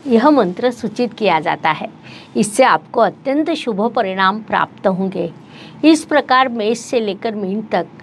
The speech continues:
हर राशि के लिए अक्टूबर दो हज़ार तेईस कैसा रहेगा, यह समझाने के लिए हमने बारह वीडियो आपके इस चैनल पर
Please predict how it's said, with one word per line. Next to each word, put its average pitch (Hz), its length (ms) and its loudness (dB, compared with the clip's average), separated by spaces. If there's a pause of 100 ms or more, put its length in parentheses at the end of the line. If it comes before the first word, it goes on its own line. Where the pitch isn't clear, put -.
(140)
हर 285 140 2
राशि 240 400 0
के 240 160 -4
लिए 175 300 -4 (420)
अक्टूबर 320 480 4
दो 269 160 4
हज़ार 254 300 2
तेईस 208 400 -2
कैसा 185 360 -2
रहेगा, 196 600 0 (400)
यह 254 200 6
समझाने 208 640 -2
के 190 140 -8
लिए 156 360 -4 (340)
हमने 220 300 4
बारह 202 680 2
वीडियो 226 360 -2
आपके 208 520 0 (100)
इस 190 180 -8
चैनल 185 360 0
पर 190 300 -6